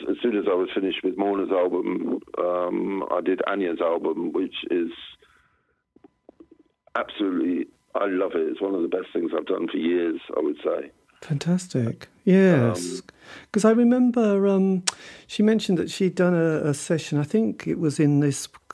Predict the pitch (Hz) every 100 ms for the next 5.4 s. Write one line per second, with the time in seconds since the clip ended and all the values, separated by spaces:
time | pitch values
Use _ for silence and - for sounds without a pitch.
0 | - - - 165 139 156 139 135 135 185
1 | 185 170 120 - - 151 147 - 147 131
2 | - - 143 143 135 117 117 - 131 -
3 | - - - - 165 147 147 147 139 135
4 | 131 - 165 165 156 117 110 117 - 135
5 | 143 151 - -